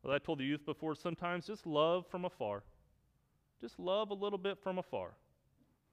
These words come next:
We have to remember that we are all God's children. Every single one of us.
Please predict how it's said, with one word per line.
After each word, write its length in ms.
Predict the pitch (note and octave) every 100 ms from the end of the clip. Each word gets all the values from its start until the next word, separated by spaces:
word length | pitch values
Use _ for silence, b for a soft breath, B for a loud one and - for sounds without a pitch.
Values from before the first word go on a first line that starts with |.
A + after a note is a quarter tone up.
| _ _ _ _ _ _ _ _ _ _ _ _ _ _ _ _ _ _ _ _ _ _ _ _ _ _ _ _ _ _ _ _ _ _ _ _ _ F4+ A3+
We 100 | C3
have 140 | E3 E3
to 60 |
remember 260 | D#3+ D#3+ D#3
that 100 | C#3
we 100 | C#3+
are 100 | C3+
all 200 | C3+ D#3
God's 320 | C#3+ D3 C#3+
children. 360 | - A2 G2+ G2+ - _ _ _ _ _ _ _ _ _ _ _ _ _ -
Every 460 | C#3+ D#3 E3 E3 D3 - -
single 480 | D#3 D3+ C#3+ C#3 C3+ -
one 180 | A#2+ A#2
of 100 | G#2
us. 160 | G2+